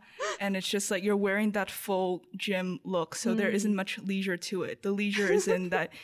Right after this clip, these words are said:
Speaker 1: you get to wear leggings out all the time.
Speaker 2: Oh, God. This is my personal opinion. I was really reluctant to associate myself with athleisure for years.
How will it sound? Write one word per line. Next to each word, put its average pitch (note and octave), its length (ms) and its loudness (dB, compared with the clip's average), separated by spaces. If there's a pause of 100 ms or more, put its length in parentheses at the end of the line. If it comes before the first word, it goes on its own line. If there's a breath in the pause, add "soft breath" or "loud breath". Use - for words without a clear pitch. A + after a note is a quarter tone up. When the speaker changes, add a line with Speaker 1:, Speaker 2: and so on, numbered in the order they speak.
(140 loud breath)
Speaker 1:
you G3+ 100 -4
get G3+ 200 0
to A3 180 0
wear F3+ 200 2
leggings E3+ 480 -2
out D3 340 -6
all E3+ 140 -2
the - 100 -14
time. C#3+ 340 -8
Speaker 2:
Oh, F3+ 220 -2 (160)
God. D3+ 520 -8 (140)
This A3 160 -2
is A#3+ 100 -4
my F#3 120 0
personal D#3 640 -2
opinion. C#3 480 -6 (180 loud breath)
I F#3+ 100 0
was G#3+ 200 0
really F3+ 480 0
reluctant E3+ 580 -2 (300 loud breath)
to - 80 -2
associate F3 440 -2
myself D#3 300 -4
with D3+ 120 -4
athleisure D3 540 -4
for - 160 -8
years. D3+ 400 -6